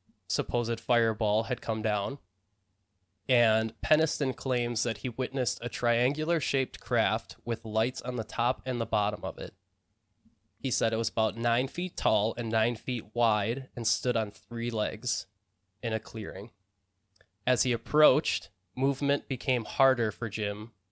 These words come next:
and became more labored. He said, quote,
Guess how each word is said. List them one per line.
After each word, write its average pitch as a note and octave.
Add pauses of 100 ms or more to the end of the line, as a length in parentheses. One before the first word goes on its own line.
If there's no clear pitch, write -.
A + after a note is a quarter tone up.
and G#2+ (280)
became A2 (280)
more C3
labored. G#2
He A#2+
said, A2+ (680)
quote, B2